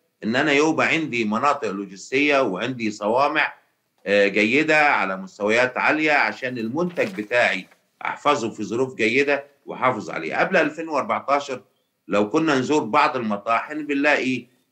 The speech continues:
القمح مفروش في ال-، في الهواء الطلق، آه، في يعني عدم جودة، في أتربة، ما كانش فيه الكواليتي، الجودة اللي موجودة دلوقتي بالمواصفات العالمية اللي موجودة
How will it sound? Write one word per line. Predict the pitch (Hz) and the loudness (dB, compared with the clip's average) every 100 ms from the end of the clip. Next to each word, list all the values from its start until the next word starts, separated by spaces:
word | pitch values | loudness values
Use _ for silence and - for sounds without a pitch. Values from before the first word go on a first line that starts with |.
| - | -4
القمح | 110 104 123 127 - | -2 0 0 -2 -4
مفروش | 110 98 - 117 107 - | -2 -2 -2 0 0 -4
في | - | -6
ال-، | 98 90 | -4 -4
في | - | -6
الهواء | 101 92 104 92 | -4 0 2 2
الطلق، | 92 - 127 151 151 143 | 0 0 0 0 -2 0
آه، | 139 127 120 110 - _ _ _ | 2 4 0 -4 -10 _ _ _
في | 131 127 117 104 104 | 0 2 4 2 2
يعني | 95 101 98 | 0 0 0
عدم | 90 110 107 98 | 0 0 -2 -4
جودة، | 101 147 143 147 143 139 135 | 0 0 2 2 4 2 0
في | 123 110 82 | -4 -2 -2
أتربة، | 90 - 113 151 151 147 143 - _ - | -6 -4 0 2 2 2 0 -10 _ -6
ما | 107 | -4
كانش | 107 170 180 147 | 0 0 0 -4
فيه | 131 170 151 | -2 0 2
الكواليتي، | 123 143 160 113 117 95 | 0 0 2 0 -4 -8
الجودة | 87 90 143 139 139 139 - _ _ - | -6 0 2 2 2 0 -4 _ _ -6
اللي | 107 | -2
موجودة | 107 110 110 151 135 | 0 0 0 0 0
دلوقتي | 113 113 135 131 120 | 0 2 2 0 -4
بالمواصفات | 98 104 104 107 107 104 143 143 | -8 -6 -2 -2 -4 -4 -4 -2
العالمية | 104 98 104 117 127 | -2 0 -2 0 -2
اللي | 110 | -2
موجودة | 101 101 117 104 95 | -4 -4 -4 -4 -6